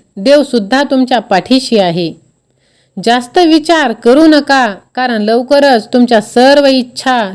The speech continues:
सर्व स्वप्ने पूर्ण होणार आहेत. जर तुम्ही सहमत असाल तर लगेच चॅनलला सबस्क्राईब करा आणि कमेंट बॉक्समध्ये "श्री स्वामी समर्थ"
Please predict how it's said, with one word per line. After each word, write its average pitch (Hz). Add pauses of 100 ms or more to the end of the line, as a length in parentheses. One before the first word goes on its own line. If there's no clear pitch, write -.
(160)
सर्व 254
स्वप्ने 233
पूर्ण 262
होणार 208
आहेत. 175 (1040)
जर 269
तुम्ही 339
सहमत 285
असाल 269 (120)
तर 247
लगेच 226
चॅनलला 254
सबस्क्राईब 220
करा 208 (220)
आणि 247
कमेंट 247
बॉक्समध्ये 226
"श्री 285
स्वामी 262
समर्थ" 240